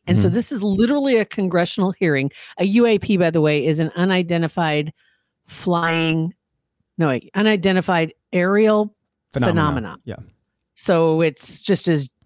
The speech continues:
Speaker 1: generic as it can possibly be. Um, so anyway, this conversation went on in the House subcommittee. It's a hearing on U A Ps and U F Os, and they have a whistleblower. He's a former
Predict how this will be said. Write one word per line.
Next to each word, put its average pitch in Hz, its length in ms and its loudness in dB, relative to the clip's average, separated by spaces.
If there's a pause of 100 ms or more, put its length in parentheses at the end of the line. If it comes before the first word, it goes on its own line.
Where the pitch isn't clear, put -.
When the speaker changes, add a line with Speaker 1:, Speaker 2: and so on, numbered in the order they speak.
(160)
Speaker 1:
generic 180 840 4
as 156 100 -2
it 151 80 -4
can 147 140 -6
possibly 127 480 -4
be. 110 260 -8 (680)
Um, 170 240 -2
so 196 180 0
anyway, 202 500 0 (200)
this 185 500 0 (520)
conversation 190 920 0 (440)
went 196 200 2
on 170 340 0 (120)
in 208 380 4 (120)
the 185 140 0
House 170 300 -2
subcommittee. 165 720 0 (180)
It's 147 200 -2
a 165 40 -2
hearing 196 500 0
on 220 340 2
U 156 200 2
A 139 140 2
Ps 135 380 -4
and 147 120 2
U 147 100 4
F 160 140 0
Os, 151 220 2
and 170 180 -4
they 165 100 0
have 185 180 -2
a 254 40 -2
whistleblower. 160 640 2
He's 165 160 0
a 156 40 -4
former 175 460 0